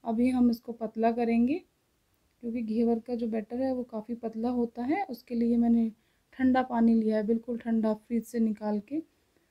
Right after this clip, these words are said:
और इतना ठंडा कि जब bottle को आप जैसे freeze से निकालें तो ये देखिए उस पे इस तरह का moisture सा आ जाए।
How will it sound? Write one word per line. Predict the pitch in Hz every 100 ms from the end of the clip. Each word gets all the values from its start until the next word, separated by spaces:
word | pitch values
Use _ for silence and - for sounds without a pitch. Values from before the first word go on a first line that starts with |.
| _ -
और | 220 220 226
इतना | 220 269
ठंडा | 254 247 247 254
कि | 269
जब | 254 226
bottle | 220 214 247
को | 247 254
आप | 240
जैसे | 233 226 247
freeze | 240 240
से | 233 262
निकालें | 247 233 233 285
तो | 294
ये | 262 240
देखिए | 220 226 233
उस | 226 -
पे | 233
इस | 220 -
तरह | 214
का | 214 220
moisture | 208 202 - 233
सा | 220 226
आ | 208
जाए। | 220 302